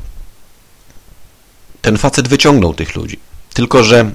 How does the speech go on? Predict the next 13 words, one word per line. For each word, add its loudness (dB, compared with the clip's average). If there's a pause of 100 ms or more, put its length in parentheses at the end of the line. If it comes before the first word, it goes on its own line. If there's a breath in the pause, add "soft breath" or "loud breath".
(800)
nagle 2
padło 0
pytanie, 0
co -2
może 2
zrobić 0
środowisko 0
komiksowe, 0
żeby 0
wykorzystać 0
Dębskiego, 0
bo 4
przecież, 2